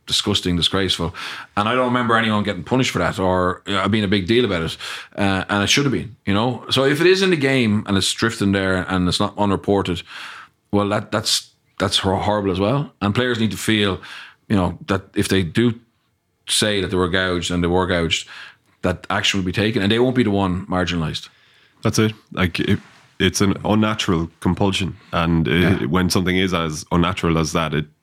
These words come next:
Speaker 2: means that it's been learned from the top, if you know what I mean. Uh, so you just have to stamp it out at the very top, and then hope that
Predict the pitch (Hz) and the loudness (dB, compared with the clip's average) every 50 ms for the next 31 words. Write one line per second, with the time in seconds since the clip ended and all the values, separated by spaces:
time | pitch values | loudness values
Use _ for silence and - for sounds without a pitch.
0 | _ _ - 85 92 92 85 73 82 73 78 73 - - 80 76 78 78 78 - | _ _ 0 0 2 2 2 0 0 0 -2 -4 -2 0 0 2 2 0 0 -2
1 | - _ _ - - - - - - - - - _ _ _ _ _ - 85 87 | -6 _ _ -20 -20 -20 -20 -20 -20 -20 -20 -20 _ _ _ _ _ -4 0 0
2 | 90 87 85 82 82 78 - - 92 90 92 90 90 87 - - 90 - - 90 | 2 2 0 -2 -2 -4 -2 0 0 2 2 0 0 -2 0 -2 0 0 0 -2
3 | 101 - - 92 - 90 95 95 92 92 95 98 95 92 92 - - - 78 82 | -2 -4 -6 -2 0 2 2 2 2 2 2 2 2 0 -4 -10 -8 -2 0 2
4 | 80 78 76 76 - - - 85 82 80 73 73 80 87 82 87 82 - 85 - | 2 2 2 2 0 2 2 2 2 2 0 0 -2 0 0 0 0 0 0 0
5 | - 82 - - - 90 85 82 82 82 82 82 80 78 73 87 85 82 78 - | 0 -2 -2 0 0 0 0 0 2 2 2 2 2 0 0 0 0 0 0 0
6 | 78 71 76 - - 78 76 73 67 73 65 - - - - _ - - - - | -2 -2 -2 -4 -2 -2 0 0 0 -2 -2 -4 -8 -12 -14 _ -20 -20 -20 -20
7 | - - - - - _ _ _ - _ _ - - 98 92 80 - - 82 78 | -20 -20 -20 -20 -20 _ _ _ -20 _ _ -4 0 2 2 2 2 -2 -4 -4